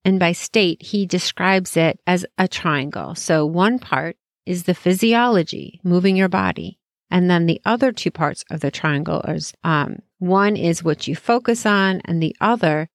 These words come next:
is the language you are using and what meaning you give to that language. So the physiology part, it's real. And to add even more weight to this concept is that now, as I'm working out again,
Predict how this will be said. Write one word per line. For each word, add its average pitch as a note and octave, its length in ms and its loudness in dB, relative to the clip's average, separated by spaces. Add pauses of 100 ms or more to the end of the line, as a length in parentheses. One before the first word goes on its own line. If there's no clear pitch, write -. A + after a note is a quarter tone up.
(240)
is F3 140 0
the F#3 140 2
language E3 680 0
you D3+ 120 0
are D3 100 0
using D3 520 -2
and D#3 200 -2
what D#3+ 160 0
meaning E3 560 2
you D#3+ 140 -2
give D#3 440 0
to - 120 -12
that - 200 -2
language. - 600 -2 (260)
So G3 200 0
the F3 140 0
physiology G3 880 2
part, C#4 420 -2 (460)
it's - 380 -2
real. C#3 540 -2 (640)
And G3+ 260 2
to - 200 -2
add A#3+ 340 -2
even A#3+ 360 0
more G3+ 320 2
weight E3 380 0
to - 140 0
this D#3 260 0
concept - 720 -4
is F3+ 240 -2
that E3 240 0
now, F3 760 0 (100)
as E3+ 200 0
I'm E3+ 200 2
working F3+ 380 0
out A#3+ 200 0
again, F3+ 440 -4